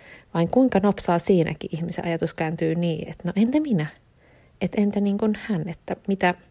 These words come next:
miten se voisi hänelle, hänellä ilmetä? Vai onko se sit sellainen, että sillä tavalla yritetään tommosessa vaikeassa tilanteessa, niin että se on, se on vähän semmonen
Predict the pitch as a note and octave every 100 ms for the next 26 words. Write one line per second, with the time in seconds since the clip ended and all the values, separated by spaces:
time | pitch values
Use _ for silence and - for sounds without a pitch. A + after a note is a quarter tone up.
0 | _ - - _ - - G#3 G3 F#3+ F3+
1 | F#3 - F#3 - E3+ - - _ _ _
2 | - - - F3 D3+ - - - - G3
3 | - - _ _ _ _ _ _ _ _
4 | _ _ _ A#3+ C#4 G4+ G4+ E4+ - G#3+
5 | F#3 E3 E3 F3 F3 D#3+ D#3 D3+ D3+ D3+
6 | D#3+ E3 D#3+ D#3+ D#3+ E3 F#3 G#3 F#3 D#3
7 | A3+ A3 G3+ F#3+ F3+ - F3+ E3+ E3 D#3
8 | - D#3 - - C#3+ E3 F3 E3 F#3+